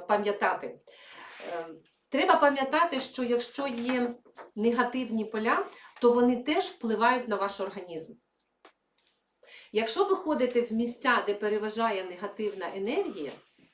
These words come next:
так? Чому, наприклад, е, кажуть:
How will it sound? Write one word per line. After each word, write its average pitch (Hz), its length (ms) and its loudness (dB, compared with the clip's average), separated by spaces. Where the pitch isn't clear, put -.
так? - 380 -2
Чому, 294 240 -4
наприклад, 262 540 0
е, 226 300 6
кажуть: 247 480 4